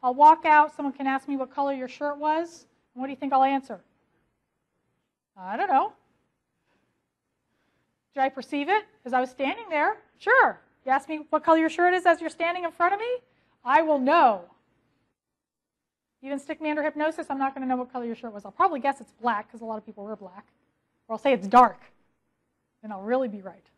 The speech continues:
Look at how many people in here are working, wearing dark shirts, like seventy percent of you. So information becomes our locus of attention.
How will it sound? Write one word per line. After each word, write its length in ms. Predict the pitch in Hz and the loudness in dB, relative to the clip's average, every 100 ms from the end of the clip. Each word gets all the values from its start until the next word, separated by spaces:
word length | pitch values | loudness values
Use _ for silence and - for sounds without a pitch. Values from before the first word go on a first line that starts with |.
| - | -16
Look 100 | 233 | -12
at 60 | 247 | -2
how 80 | |
many 120 | 233 220 | 0 0
people 260 | 240 233 | -2 -4
in 80 | 208 | -4
here 100 | 214 | -2
are 60 | 196 | -2
working, 340 | 202 202 220 | -4 -8 -6
wearing 200 | 233 214 | -4 -2
dark 200 | 220 202 | -2 -4
shirts, 440 | - - - - _ _ _ _ _ _ | -6 -10 -10 -18 _ _ _ _ _ _
like 120 | 196 | -12
seventy 240 | - 240 254 | -6 -4 -4
percent 320 | 202 240 214 | -6 -2 -2
of 80 | 170 | -4
you. 160 | - _ _ _ _ _ _ _ _ _ _ _ _ _ _ _ _ _ _ _ _ _ _ _ _ _ _ _ _ _ _ _ _ _ _ _ _ _ | -14 _ _ _ _ _ _ _ _ _ _ _ _ _ _ _ _ _ _ _ _ _ _ _ _ _ _ _ _ _ _ _ _ _ _ _ _ _
So 300 | 330 254 - | 6 6 4
information 800 | 285 294 311 370 466 - 359 349 339 | 0 4 6 6 6 2 2 2 -2
becomes 480 | 330 311 302 302 294 | 0 4 4 2 2
our 180 | 269 262 | 4 4
locus 300 | 277 285 269 | 2 0 -10
of 80 | |
attention. 440 | 254 285 311 - | -10 -6 -6 -4